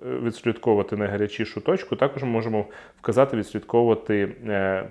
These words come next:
пожежу, тобто вогонь. Воно може на великій дистанції виявити саме вогонь. Також є налаштування самої матриці. Є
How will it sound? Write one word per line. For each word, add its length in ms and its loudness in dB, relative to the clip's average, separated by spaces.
пожежу, 460 2
тобто 220 -4
вогонь. 340 -2
Воно 160 -4
може 180 -4
на 60 -2
великій 300 -4
дистанції 540 -2
виявити 500 0
саме 380 0
вогонь. 460 0
Також 400 4
є 160 2
налаштування 720 0
самої 420 -4
матриці. 640 -4
Є 380 0